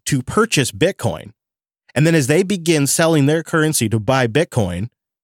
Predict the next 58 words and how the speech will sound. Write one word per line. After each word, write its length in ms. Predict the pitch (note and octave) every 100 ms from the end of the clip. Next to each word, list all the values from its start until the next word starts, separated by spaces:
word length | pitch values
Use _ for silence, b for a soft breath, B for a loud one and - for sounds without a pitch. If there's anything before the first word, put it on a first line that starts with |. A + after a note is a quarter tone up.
| _ _ _ _ _ -
the 160 | C3+
currency 380 | - E3 D3 D3+
will 80 | B2+
begin 280 | B2 B2+ G2
to 80 | F2+
drop 360 | B2 D#3 B2 _
because 340 | A#2+ - C3 G#2+
there 80 | A2
will 60 |
become 240 | A2 A#2 G#2+
more 160 | G2+
supply 360 | - - E3+ F3+
on 120 | D#3+
the 80 | A#2+
market, 400 | G#2+ G2+ A2 G#2+ _ _ _ -
and 160 | D#3 E3
the 60 |
currencies 440 | - F#3 E3 E3 D3+
will 60 |
just 220 | C#3 C#3
do 100 | C#3+
this 180 | C3 B2
over 180 | B2 A2+
and 80 | A2
over 180 | G#2 F#2+
again. 200 | F2 F2
They'll 120 | F#2+
go 240 | A2 G#2+
up, 200 | F3 - _ _ -
the 60 |
cities 260 | - C#3 A2+
will 60 |
buy 200 | G2+ G2+
Bitcoin 500 | F#2+ G2+ - F3+ F3
with 140 | E3+ -
that 180 | D#3+ -
currency, 400 | D#3+ D3 D3+ D3
that's 280 | A#2+ C3+
where 80 | C#3
they'll 120 | B2
actually 340 | A#2 A#2+ - A2
stash 420 | - B2 C3+ -
it, 160 | C#3+ - b b b
and 180 | D3 D#3
then 220 | D3 C#3+
the 80 | C3+
currencies 500 | B2 C3 B2+ B2+ A#2
will 80 | B2
drop. 300 | G2+ F2+ - _
And 240 | C3+ D3 F#3
it'll 160 | D3
happen 260 | C3 B2 G#2+
over 400 | G2 C#3 D#3+ E3+
and 160 | E3+ E3
over 380 | A#2+ C3 A#2+ A#2
and 80 |
over 240 | A2+ B2+ A#2
again. 320 | G2 F2